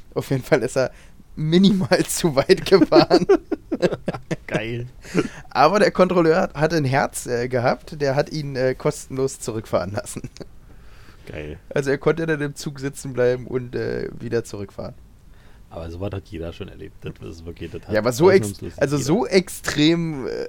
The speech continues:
Speaker 1: also dass man
Speaker 2: Nein,
Speaker 1: mal in der
Speaker 2: nee.
Speaker 1: S-Bahn oder in der U-Bahn einschläft und hin und her fährt, okay, <laughs> aber
Speaker 2: Ja, aber gut, niemand in Berlin steigt in Regio ein. Das kommt mit dazu.
Speaker 1: <laughs>
Speaker 2: Das macht nun mal niemand. Also
Speaker 1: Stell dir
Speaker 2: Da
Speaker 1: mal vor,
Speaker 2: kannst du nur in der S-Bahn einschlafen. Das Schlimmste, was passieren kann, ist Strausberg.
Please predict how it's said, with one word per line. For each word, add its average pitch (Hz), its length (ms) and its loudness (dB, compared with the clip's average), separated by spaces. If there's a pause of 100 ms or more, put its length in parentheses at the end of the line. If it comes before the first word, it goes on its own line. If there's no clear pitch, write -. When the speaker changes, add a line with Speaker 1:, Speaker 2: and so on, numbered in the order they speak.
(100)
Speaker 1:
also 143 300 2
dass 143 220 0
man 156 60 -2
Speaker 2:
Nein, 123 80 0
Speaker 1:
mal 139 140 4
in 135 80 4
der 135 120 6
Speaker 2:
nee. 104 40 -2
Speaker 1:
S-Bahn 170 380 2
oder 156 160 4
in 139 80 6
der 139 100 4
U-Bahn 170 240 4
einschläft 156 520 -2
und 143 100 -6
hin 151 100 -2
und 147 140 -4
her 139 160 2
fährt, 135 320 -2
okay, 135 480 0 (120)
<laughs> - 100 -2
aber 143 260 -6
Speaker 2:
Ja, - 60 -4
aber 107 160 -4
gut, 110 180 -6
niemand 127 300 2
in 123 80 -2
Berlin 120 260 -2
steigt 117 260 -4
in 113 140 -4
Regio 95 440 -4
ein. 73 260 -12
Das 78 160 -12
kommt - 160 6
mit - 100 -4
dazu. - 400 0 (160)
Speaker 1:
<laughs> - 160 -14
Speaker 2:
Das 226 160 2
macht 104 300 -6
nun 151 100 2
mal 123 160 2
niemand. 120 500 2
Also 117 320 -2 (500)
Speaker 1:
Stell 147 180 0
dir - 20 0
Speaker 2:
Da 151 60 2
Speaker 1:
mal - 40 2
vor, 147 120 4
Speaker 2:
kannst 151 120 -2
du 143 60 0
nur 113 120 2
in 104 60 2
der 98 100 -2
S-Bahn 110 240 -4
einschlafen. 117 320 -2
Das 110 80 -6
Schlimmste, 127 260 -4
was 117 100 2
passieren 127 400 -2
kann, 131 220 0
ist 117 220 -8
Strausberg. 90 560 -4